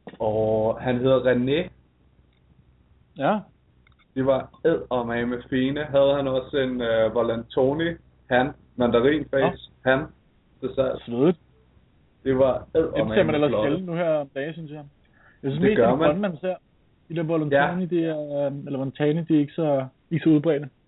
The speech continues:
Speaker 1: Nej, det er de ikke, men de er super fede, men de bliver også større end, øh, greenface.
Speaker 2: Ja, det,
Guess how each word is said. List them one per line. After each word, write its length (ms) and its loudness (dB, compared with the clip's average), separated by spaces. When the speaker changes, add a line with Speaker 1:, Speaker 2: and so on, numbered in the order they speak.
Speaker 1:
Nej, 240 -2
det 100 2
er 140 4
de 160 0
ikke, 180 -6
men 120 -6
de 120 -4
er 120 -8
super 320 -4
fede, 360 -4
men 120 -6
de 100 -6
bliver 160 2
også 300 0
større 440 0
end, 220 -4
øh, 320 -2
greenface. 420 -2
Speaker 2:
Ja, 80 6
det, 160 0